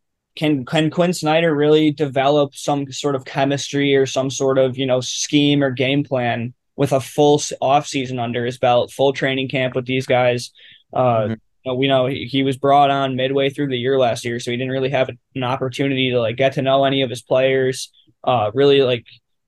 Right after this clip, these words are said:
Speaker 1: pick any of the players he wanted in free agency or in the draft,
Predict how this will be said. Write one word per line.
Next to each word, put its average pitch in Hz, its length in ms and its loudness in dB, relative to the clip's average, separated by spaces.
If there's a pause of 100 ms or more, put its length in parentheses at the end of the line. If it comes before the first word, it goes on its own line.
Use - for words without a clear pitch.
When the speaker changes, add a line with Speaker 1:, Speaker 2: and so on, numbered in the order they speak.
(280)
Speaker 1:
pick 147 240 0
any 147 220 2
of 139 80 0
the 135 100 -4
players 143 340 0
he 147 80 -4
wanted 139 300 -4
in 135 140 -4
free 139 220 0
agency 135 440 0
or 135 60 0
in 135 100 -4
the 127 80 -4
draft, 127 600 -4